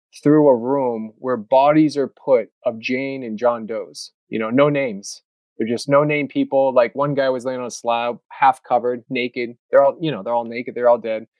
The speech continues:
Bullet holes all in them. One guy knifed to death over here. One guy hanging.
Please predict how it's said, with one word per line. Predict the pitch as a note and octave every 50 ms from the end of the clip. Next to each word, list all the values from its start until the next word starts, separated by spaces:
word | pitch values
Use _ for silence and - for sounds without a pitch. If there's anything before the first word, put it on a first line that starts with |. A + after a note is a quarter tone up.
| _ _ _ _ _ _
Bullet | C#3+ - C3 C3+ B2+ -
holes | A#2+ C3 C3 A#2+ A#2+
all | B2 A#2+ B2 A#2
in | A2+
them. | A2+ A2+ A2+ A2+ A2+ A2+ A2
One | A#2 B2+ C3
guy | A#2+ B2 B2 B2 A#2+
knifed | A#2 A2+ A2+ A#2+ B2 _ _
to | A2+
death | A2+ A#2 A2+ A2 -
over | A2+ A2 A2
here. | G#2+ A2 G#2+ G#2+ A2 A2 A2
One | A2 A2+ A#2+ B2+ B2
guy | B2 A#2+ A#2+ A#2 A#2 A2+ - _ _ _ _ _ _ _ _ - -
hanging. | C3 B2 B2 A#2 A#2 A2+ A2+ A2+ A2 G#2+